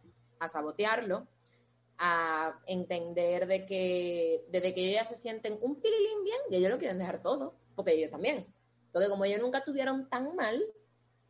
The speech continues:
entonces con ellos tú tienes mucho efecto rebote, mucho entrada y salida del proceso terapéutico, y honestamente,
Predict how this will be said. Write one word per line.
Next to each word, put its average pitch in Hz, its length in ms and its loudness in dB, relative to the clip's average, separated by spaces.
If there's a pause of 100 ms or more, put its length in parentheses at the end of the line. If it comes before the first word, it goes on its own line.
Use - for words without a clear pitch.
(260)
entonces 220 340 -2
con 196 160 0
ellos 185 160 2
tú 226 100 -2
tienes 208 220 -4
mucho 240 260 2
efecto 196 320 -4
rebote, 170 680 0 (260)
mucho 233 460 2
entrada 190 320 2
y 180 60 0
salida 175 420 -4
del 170 140 0
proceso 170 440 -10
terapéutico, 165 960 0 (160)
y 208 140 2
honestamente, 196 920 -2